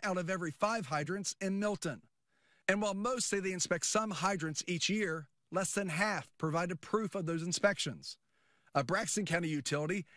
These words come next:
stating in its filing, it inspects hydrants, quote, "as needed," and that, quote, "no official reports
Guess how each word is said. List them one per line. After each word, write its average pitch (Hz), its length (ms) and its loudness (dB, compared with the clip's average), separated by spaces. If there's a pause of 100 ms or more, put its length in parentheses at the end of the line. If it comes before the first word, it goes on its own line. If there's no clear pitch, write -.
stating 185 360 2
in 180 100 0
its 214 160 -2
filing, 160 420 0 (320)
it 208 140 4
inspects 185 400 2
hydrants, 180 440 0
quote, - 360 -2 (100)
"as 185 320 2
needed," 196 460 0 (460)
and 160 160 2
that, - 180 -2
quote, 196 320 0 (180)
"no 185 200 0
official 214 420 0
reports 180 440 -2